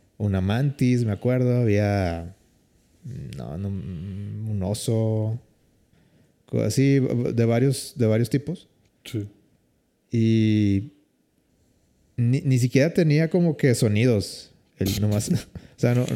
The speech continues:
Speaker 1: no tenía, tenía como que la música medio tecno.
Speaker 2: Ajá.
Speaker 1: Y luego, cuando había un choque, nomás hacía como que pum,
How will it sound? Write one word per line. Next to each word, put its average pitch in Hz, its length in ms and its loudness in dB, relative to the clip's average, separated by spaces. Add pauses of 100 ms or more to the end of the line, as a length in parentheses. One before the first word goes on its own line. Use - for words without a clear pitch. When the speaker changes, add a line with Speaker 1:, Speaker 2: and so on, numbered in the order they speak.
(100)
Speaker 1:
no 131 100 2
tenía, 165 520 2 (800)
tenía 120 240 2
como 160 140 2
que 156 60 4
la 131 100 2
música 165 720 0 (360)
medio 113 260 2
tecno. 147 400 2 (720)
Speaker 2:
Ajá. 113 180 -4 (160)
Speaker 1:
Y 113 100 0
luego, 113 460 2 (140)
cuando 113 220 2
había 117 100 4
un 123 80 2
choque, 151 240 2
nomás 127 160 2
hacía 127 140 2
como 117 120 0
que 110 60 0
pum, 160 480 4